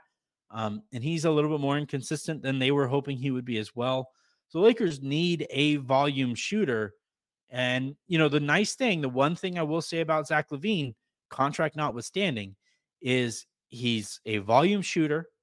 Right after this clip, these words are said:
a good volume shooter, an off the dribble shooter, and he applies rim pressure. So offensively, he checks a lot of boxes.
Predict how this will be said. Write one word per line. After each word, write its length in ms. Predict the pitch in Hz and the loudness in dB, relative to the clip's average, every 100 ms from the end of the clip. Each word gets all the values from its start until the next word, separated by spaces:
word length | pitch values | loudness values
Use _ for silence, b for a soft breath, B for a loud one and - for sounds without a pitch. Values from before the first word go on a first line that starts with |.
| _ - | _ -12
a 120 | 120 | -10
good 380 | 110 135 208 156 | -2 8 8 10
volume 380 | 120 107 98 | 2 2 0
shooter, 460 | 90 - 101 92 87 _ _ _ _ _ | -10 -10 -10 -10 -14 _ _ _ _ _
an 100 | 127 | -2
off 180 | 123 - | -2 -2
the 80 | 110 | -10
dribble 420 | 107 160 277 190 | 8 8 10 4
shooter, 540 | - 113 101 95 110 _ _ _ _ _ _ _ | 2 -4 -4 -6 -10 _ _ _ _ _ _ _
and 540 | 196 233 160 135 151 156 _ _ _ _ _ _ _ _ _ | -2 2 2 0 -6 -12 _ _ _ _ _ _ _ _ _
he 160 | 139 139 | 0 0
applies 580 | 120 - 135 131 113 - | 0 2 2 2 -4 -8
rim 240 | 127 139 | -2 -2
pressure. 420 | - 95 87 - _ _ _ _ _ _ | -2 -10 -12 -20 _ _ _ _ _ _
So 200 | - 143 | 4 6
offensively, 880 | 131 - 247 285 214 143 131 113 - _ _ | 4 4 2 2 0 0 -2 -2 -8 _ _
he 160 | 190 | -8
checks 300 | - 180 165 | -2 -4 -2
a 40 | 151 | -2
lot 180 | 139 | 0
of 60 | 127 | 0
boxes. 560 | 160 185 170 - 98 | 0 -2 -2 -12 -14